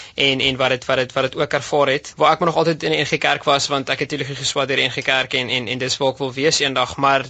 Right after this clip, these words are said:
die rede dink ek ook daarvoor is die verbruikersmentaliteit wat die mens het.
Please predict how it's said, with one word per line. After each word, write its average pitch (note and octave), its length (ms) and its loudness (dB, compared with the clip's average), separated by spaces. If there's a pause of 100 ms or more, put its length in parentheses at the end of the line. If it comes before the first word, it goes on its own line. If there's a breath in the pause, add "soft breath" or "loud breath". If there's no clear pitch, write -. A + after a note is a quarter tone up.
die C3+ 520 -4
rede D3 280 2
dink D#3+ 140 2
ek D3+ 100 -2
ook D3+ 100 -6
daarvoor C3+ 380 0
is C3 160 -2
die C#3 120 -4
verbruikersmentaliteit B2+ 1300 -2
wat B2+ 100 -4
die B2 80 0
mens B2 260 -2
het. A2+ 300 -8